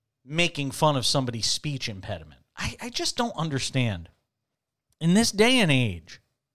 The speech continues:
I don't understand for the life of me, you know, how some people just don't have that internal filter. I have people in my own family, and I won't name names, but I have people in my own family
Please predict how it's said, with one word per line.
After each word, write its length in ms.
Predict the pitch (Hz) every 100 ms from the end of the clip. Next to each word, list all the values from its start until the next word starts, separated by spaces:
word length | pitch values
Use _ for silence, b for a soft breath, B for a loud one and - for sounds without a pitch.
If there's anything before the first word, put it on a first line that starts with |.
| _ _ _
I 140 | - 196 _
don't 260 | - 214 254 -
understand 560 | 196 180 - 165 151
for 100 | 151
the 100 | 131
life 360 | 120 120 123 -
of 160 | 101 92
me, 240 | 85 - _ _ _ _ _ _
you 140 | - 139
know, 160 | 123 -
how 200 | - 180
some 260 | 190 - 202
people 340 | 160 175 139
just 300 | 123 143 127
don't 240 | 120 160 -
have 340 | - 156 139
that 160 | 139 131
internal 540 | 127 117 151 143 120
filter. 420 | - 127 113 90 -
I 120 | 220
have 140 | 285 -
people 320 | 220 175 156
in 60 |
my 180 | 139 135
own 160 | 127 117
family, 400 | - 117 95 95
and 80 | 123
I 60 |
won't 220 | 143 135 - -
name 340 | 123 117 110
names, 460 | 104 101 87 - - _ _ _ _ _ _ _
but 100 | -
I 60 | 269
have 120 | 294
people 260 | 302 269 247
in 60 |
my 180 | 214 208
own 140 | 202
family 580 | 180 254 269 147 104 -